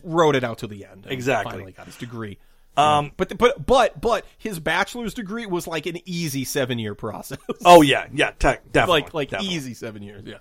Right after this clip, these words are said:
Speaker 2: Um, so anyway, he has to pay his own way, so we see him go through a couple different gags to kinda figure out where to get the
Speaker 1: He's
Speaker 2: money. I
Speaker 1: trying to, trying to get a loan.
Speaker 2: I do
Speaker 1: He's
Speaker 2: like the
Speaker 1: trying to
Speaker 2: bank
Speaker 1: get
Speaker 2: scene.
Speaker 1: scholarships.
Speaker 2: I, I like
Speaker 1: The
Speaker 2: the
Speaker 1: bank
Speaker 2: bank
Speaker 1: scene's
Speaker 2: scene only
Speaker 1: kinda
Speaker 2: because
Speaker 1: funny.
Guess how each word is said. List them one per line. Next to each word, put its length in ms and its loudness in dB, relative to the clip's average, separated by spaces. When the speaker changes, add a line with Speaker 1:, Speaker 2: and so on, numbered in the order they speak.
Speaker 2:
Um, 260 0
so 160 2
anyway, 320 2
he 120 -6
has 180 0
to 80 -4
pay 180 6
his 240 4
own 240 0
way, 220 0
so 160 -2
we 80 -2
see 200 -6
him 120 -2
go 160 2
through 160 -2
a 60 -2
couple 240 -2
different 340 -4
gags 440 0
to 120 -4
kinda 340 -2
figure 320 -2
out 140 0
where 120 2
to 80 -2
get 180 -4
the 60 -2
Speaker 1:
He's 80 -2
Speaker 2:
money. 360 0
I 160 2
Speaker 1:
trying 260 -4
to, 80 -10
trying 360 -8
to 60 -8
get 140 -4
a 60 -4
loan. 540 -4
Speaker 2:
I 100 6
do 160 -6
Speaker 1:
He's 60 6
Speaker 2:
like 200 4
the 60 2
Speaker 1:
trying 80 -4
to 60 4
Speaker 2:
bank 200 2
Speaker 1:
get 120 -8
Speaker 2:
scene. 180 -6
Speaker 1:
scholarships. 720 -10
Speaker 2:
I, 140 -2
I 80 4
like 160 6
Speaker 1:
The 60 -4
Speaker 2:
the 60 2
Speaker 1:
bank 100 4
Speaker 2:
bank 220 4
Speaker 1:
scene's 160 0
Speaker 2:
scene 80 -18
only 200 6
Speaker 1:
kinda 100 -2
Speaker 2:
because 280 2
Speaker 1:
funny. 140 -20